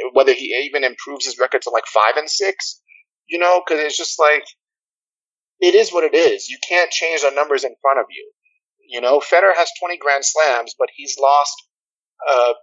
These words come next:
three different crucial matches in Grand Slams to Djokovic while having match points.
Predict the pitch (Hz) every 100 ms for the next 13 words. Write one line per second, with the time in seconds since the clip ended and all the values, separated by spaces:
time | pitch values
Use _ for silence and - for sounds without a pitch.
0 | - 165 185 190 185 170 170 165 156 -
1 | - _ - - 175 180 165 143 139 -
2 | 117 110 135 131 123 127 127 - 143 120
3 | 107 107 - - _ - 135 127 123 107
4 | 107 - - 123 117 127 123 120 117 113
5 | - - 107 - - - -